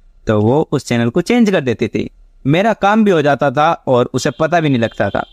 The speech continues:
ये टेक्निक मैंने काफी सालों से यूज़ करता आ रहा हूँ। आप भी करें, पर not for wrong purpose। आइसोलेशन,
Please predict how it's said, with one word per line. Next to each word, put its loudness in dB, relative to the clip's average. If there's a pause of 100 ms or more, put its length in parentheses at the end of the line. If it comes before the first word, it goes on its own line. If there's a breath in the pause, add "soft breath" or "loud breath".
ये 0
टेक्निक 0
मैंने 2 (140)
काफी 0
सालों 0
से -2
यूज़ 0
करता -2
आ 0
रहा 0
हूँ। -4 (1000)
आप 0
भी 2
करें, 0 (520)
पर 0 (360)
not 0
for -2
wrong -2
purpose। -6 (260)
आइसोलेशन, -2